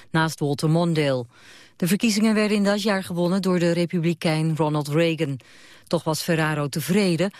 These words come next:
omdat er door haar kandidaatstelling veel aandacht kwam voor vrouwen aan de top. Het duurde tot tweeduizend acht voordat er opnieuw een vrouwelijke vicepresidentskandidaat was. Dat was Sarah Palin. Ferraro trad na haar nederlaag op als advocaat voor vrouwen... die waren mishandeld tijdens de Balkanoorlog.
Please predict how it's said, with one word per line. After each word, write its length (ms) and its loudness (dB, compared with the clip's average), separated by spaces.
omdat 300 2
er 80 -4
door 220 2
haar 200 -2
kandidaatstelling 920 0
veel 280 0
aandacht 340 -2
kwam 280 0
voor 220 -2
vrouwen 420 -2
aan 140 -2
de 120 -4
top. 280 -2
Het 120 0
duurde 240 2
tot 180 -6
tweeduizend 520 -2
acht 300 -4
voordat 340 0
er 80 0
opnieuw 380 2
een 80 2
vrouwelijke 420 -2
vicepresidentskandidaat 1200 0
was. 220 -4
Dat 180 -2
was 180 0
Sarah 280 0
Palin. 520 0
Ferraro 520 0
trad 260 -2
na 200 2
haar 140 4
nederlaag 540 0
op 160 -4
als 140 -4
advocaat 540 -4
voor 160 -4
vrouwen... 420 0
die 120 2
waren 260 0
mishandeld 540 0
tijdens 280 -2
de 80 -4
Balkanoorlog. 880 0